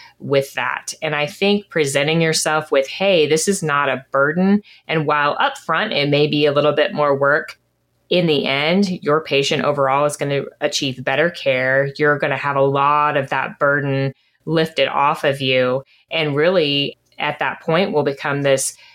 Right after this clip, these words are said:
communication that doesn't have to be prolonged, but that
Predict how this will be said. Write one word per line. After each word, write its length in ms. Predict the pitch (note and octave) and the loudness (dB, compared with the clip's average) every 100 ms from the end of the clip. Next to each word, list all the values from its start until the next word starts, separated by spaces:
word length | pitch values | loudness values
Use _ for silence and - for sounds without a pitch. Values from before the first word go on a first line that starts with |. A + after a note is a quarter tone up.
| _ _ - | _ _ -4
communication 840 | G3+ G#3 F#3+ F#3+ E3 E3+ A#3 A3+ | 2 2 2 0 0 0 2 2
that 120 | G3+ - | 2 0
doesn't 240 | D#3+ D#3 | -2 -2
have 220 | D3 D3+ | -6 -6
to 80 | D3+ | -6
be 180 | D3 C#3+ | -4 -6
prolonged, 880 | C#3 D#3 C#3 C3+ C3+ D#3+ G#3 A#3 - - - | -2 -2 0 2 2 4 4 2 -2 -18 -4
but 160 | D#3+ - | -4 -2
that 360 | C3+ C3 - | -2 -2 -6